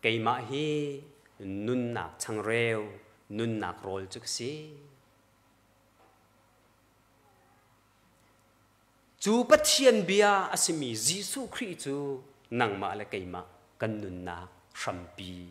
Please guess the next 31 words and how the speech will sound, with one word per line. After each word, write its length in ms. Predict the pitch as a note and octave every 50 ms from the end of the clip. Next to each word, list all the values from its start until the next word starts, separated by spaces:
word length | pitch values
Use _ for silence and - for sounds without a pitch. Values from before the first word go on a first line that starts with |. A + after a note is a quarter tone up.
| F2+ - -
asi. 640 | - - - A2+ A#2 C3 C3+ C#3 C3+ C3+ B2+ A#2+ A#2+ A#2+ - - _ _ _ _ _ _ _ _ _ _ _ _ _ _ - - - - - - - - _ _ -
Ti 240 | A3+ B3 C4+ C4+ C4+
te 180 | C4 A#3+ A#3 A#3
kan 180 | C4 C#4 C#4
nun 160 | C4 B3+ A#3+
na 120 | A#3+ A#3 A3
khram 260 | - A#3 A3 A3 A3
pi 100 | G#3+ A#3
si 140 | A3+ - B3+
mo 520 | A#3 A3 A3 A3 A3 A3 G#3 G3 - - -
sil 200 | - - G3+ F#3+
ha. 220 | G3 A3+ B3 B3+ B3+ - A#3 G3 E3 - - - - - - - - - _ _ _ _ _ _ _ _ _ _ _ _ _ _
Ti 180 | - G#3+ C4 B3+
chu 120 | C4 A#3+
kan 220 | - C4 C4+ C4+ A#3
ding 200 | C#4 C4+ C4+ C4 C4+
peng 760 | D4 C#4+ C#4+ C#4+ D4 C#4+ C#4+ C#4 C4+ C4+ C4 B3+ B3+ B3+ A#3+ -
ko 200 | A#3 G#3+ F#3+ F#3+
na 160 | F#3 E3+ E3 E3+ D#3 E3+ E3
in 100 | E3 E3 E3 D#3+ D#3+ D#3 D3+ C#3+ C#3 - - - -
kan 140 | C#3+ C#3 C3+
thi 160 | - - B2+
thiam 240 | A#2+ - - B2+ A2+ A#2
thiam 160 | - B2+ A2 G#2+ -
than 220 | - A2+ G2 G2
ko. 160 | G2 G#2 G#2 A#2+ B2 B2+ B2 B2 A#2+ A2+ A2+ A2+ A2+ A2+ A2+ - - _ _ _ _ _ _ _ _ _ _ _ _ _ _ _ _ _ _ _ _ _ _ _ _ - - _ _ _ -
Ti 200 | D#3+ E3+ F3+ E3 C#3+
hi 160 | D#3 E3 F#3 F#3+ F#3 F3 E3+ E3 D#3+ D#3 C3+ -
nun 240 | F3 D3 D3 D3 C#3
na 140 | B2+ A2 F#2
khram 320 | - - - A#2+ A2 G#2+